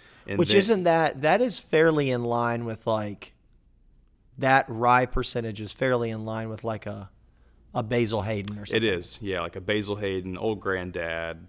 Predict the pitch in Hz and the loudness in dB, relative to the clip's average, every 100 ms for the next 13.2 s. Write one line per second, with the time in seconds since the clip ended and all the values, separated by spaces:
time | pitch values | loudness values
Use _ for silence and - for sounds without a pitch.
0 | - 95 170 190 175 147 127 117 - 113 | -16 -8 2 4 4 2 -4 -6 -6 -8
1 | 110 - 110 - 120 113 110 107 - 170 | -8 -10 -10 -8 -6 -4 -6 -8 -8 -4
2 | 196 151 123 147 139 - 156 139 131 110 | 0 2 2 -2 -6 -4 -6 -4 -6 -4
3 | 113 113 107 - _ _ _ _ _ - | -4 -4 -8 -18 _ _ _ _ _ -10
4 | 120 101 101 120 139 135 107 107 - 82 | -8 -8 0 2 4 2 -4 -12 -14 -16
5 | 80 - - - - 82 80 78 85 90 | -18 -20 -20 -20 -14 -12 -12 -14 -16 -18
6 | - 123 120 139 127 120 117 101 92 87 | -14 -12 -10 -8 -8 -6 0 2 2 -2
7 | 87 85 82 78 - - _ _ - 127 | -6 -8 -8 -8 -14 -20 _ _ -2 0
8 | 127 120 107 123 117 110 107 104 117 113 | 0 -4 -6 -4 -4 -6 -10 -8 -8 -6
9 | 107 107 107 80 110 104 - 107 - 101 | -8 -12 -10 -10 -12 -14 -14 -14 -14 -16
10 | - - 120 107 101 95 101 98 90 87 | -18 -10 -6 -6 -8 -10 -12 -12 -14 -16
11 | - - _ - 87 - _ _ - _ | -20 -20 _ -12 -12 -12 _ _ -20 _
12 | - 98 95 - 90 - - 123 127 123 | -6 -4 -4 -4 -4 -4 -2 -2 -2 -2
13 | - | -6